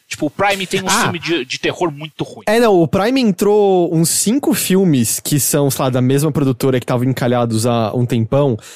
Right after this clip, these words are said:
Speaker 2: É, um deles eu assisti que é A Mentira, talvez você tenha visto esse.
Speaker 1: Hum, qual que é?
Speaker 2: Do, da garota que assassina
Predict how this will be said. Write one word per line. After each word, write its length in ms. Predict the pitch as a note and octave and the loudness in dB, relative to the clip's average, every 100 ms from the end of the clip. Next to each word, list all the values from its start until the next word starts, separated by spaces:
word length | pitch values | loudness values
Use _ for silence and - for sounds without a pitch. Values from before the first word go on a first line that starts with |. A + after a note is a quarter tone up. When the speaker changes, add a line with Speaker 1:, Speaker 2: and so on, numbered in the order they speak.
| - _ - | -20 _ -4
Speaker 2:
É, 540 | A#2+ B2+ B2+ B2 A#2+ - _ - | 0 2 2 0 -2 -6 _ -4
um 160 | D#3 F3 | 0 2
deles 260 | F3+ F#3 | 4 2
eu 40 | F#3+ | 2
assisti 400 | - D3+ - E3 | 0 0 0 0
que 140 | D3+ | 0
é 20 | |
A 140 | C#3 C#3+ | 0 0
Mentira, 580 | C#3 B2 - D#3+ B2+ | 0 0 0 0 0
talvez 260 | G#2+ A#2+ B2+ | 0 0 -2
você 60 | C3 | -2
tenha 200 | B2+ A#2+ | -2 0
visto 340 | A2+ A#2 B2 | 0 -2 0
esse. 460 | C3 C#3 - A2 F2+ - _ | 0 0 0 -4 -6 -12 _
Speaker 1:
Hum, 300 | D#3 E3+ A2+ - | -10 -8 -10 -14
qual 200 | - A3+ | -6 -4
que 160 | - - | -4 -6
é? 140 | G2 - | -8 -10
Speaker 2:
Do, 240 | C3+ D#3 | -2 0
da 120 | E3 D#3+ | 2 2
garota 380 | D#3 D#3 D3+ D3+ | 2 2 0 -2
que 480 | - D3+ D3 C#3 B2 - _ - - _ | 0 2 2 0 -4 -14 _ -20 -20 _
assassina 920 | - C3 D#3 - D3+ C#3+ C3 B2+ G#2 | -4 -2 0 0 2 2 2 0 -2